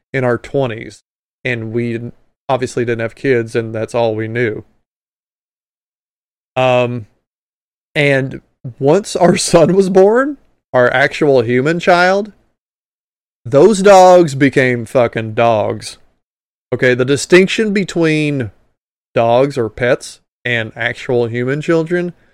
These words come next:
became very clear.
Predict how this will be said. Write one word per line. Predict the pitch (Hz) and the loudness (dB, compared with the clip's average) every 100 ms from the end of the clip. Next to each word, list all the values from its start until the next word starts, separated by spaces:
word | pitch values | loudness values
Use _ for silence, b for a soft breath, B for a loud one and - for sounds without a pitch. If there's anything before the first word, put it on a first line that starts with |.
| _ _ _ 135 | _ _ _ -6
became | 165 156 143 - 151 147 143 143 139 117 - _ | -4 -4 -6 -6 -2 -2 -2 -4 -6 -8 -12 _
very | - 127 127 139 135 135 123 120 113 | -14 -10 -2 2 4 4 4 2 -2
clear. | - 123 113 107 - | -4 -2 -2 -4 -12